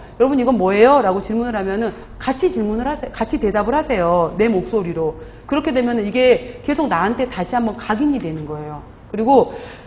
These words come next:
설-, 공부가 잘 안 될 때 있잖아. 공부가 잘 안 될 때는 "앉아봐. 내가 설명해 줄게. 오늘 배운 거." 이러면서 이거를 누군가한테 요점 정리를 해준다.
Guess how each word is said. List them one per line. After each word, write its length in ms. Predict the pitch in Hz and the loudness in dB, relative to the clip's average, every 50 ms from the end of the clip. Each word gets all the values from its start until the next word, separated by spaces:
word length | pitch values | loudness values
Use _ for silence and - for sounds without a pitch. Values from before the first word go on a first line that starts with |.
| - - - | -20 -20 -18
설-, 380 | - - 427 466 440 370 - | -2 4 4 4 4 4 2
공부가 400 | - 285 277 311 339 349 339 330 | 2 4 4 6 6 6 4 4
잘 140 | 320 285 247 | 2 2 0
안 180 | 185 175 202 240 | 0 0 0 0
될 180 | 311 330 302 - | 0 0 -2 -2
때 80 | 226 196 | -4 -6
있잖아. 680 | 185 - 190 170 165 160 160 165 175 175 165 156 143 - - | -6 -6 -8 -8 -6 -6 -6 -6 -6 -6 -6 -8 -10 -10 -6
공부가 280 | - 247 247 269 277 262 | -4 -4 0 0 0 0
잘 160 | 262 202 185 | 0 0 0
안 120 | 185 190 190 | 0 0 0
될 100 | 196 185 | -4 -4
때는 180 | 185 190 180 - | -4 -4 -4 -2
"앉아봐. 400 | - 190 202 190 196 170 165 160 | -4 -4 -2 -2 -2 -4 -4 -2
내가 180 | 165 175 180 175 | -2 -2 -2 -2
설명해 420 | - 285 320 311 311 269 233 190 | -4 -4 -4 -2 -2 -2 -4 -4
줄게. 180 | - - - 175 | -6 -6 -6 -4
오늘 260 | 170 185 208 214 202 | -4 -2 -2 -2 -2
배운 280 | 190 175 165 165 165 147 | -4 -4 -6 -8 -8 -8
거." 220 | 156 151 147 147 - - - - | -8 -8 -8 -10 -12 -18 -14 -8
이러면서 840 | 233 196 202 247 262 247 220 208 185 208 190 202 208 196 175 - - - - - - - | -4 -2 0 0 2 2 0 0 2 2 4 6 6 4 4 2 -2 -8 -14 -18 -8 -4
이거를 340 | 247 254 330 339 320 254 196 | 0 2 4 4 4 2 0
누군가한테 720 | 214 226 302 339 320 311 277 262 247 262 247 226 220 196 | 0 0 0 2 2 2 2 0 0 2 2 2 2 2
요점 320 | 233 269 262 370 359 330 | -2 -2 0 2 2 2
정리를 300 | 302 277 254 247 233 240 254 | 2 0 0 0 0 0 0
해준다. 680 | 247 247 240 214 180 160 160 160 170 175 165 156 143 | 0 -2 -2 -4 -2 -2 0 0 0 0 0 -2 -6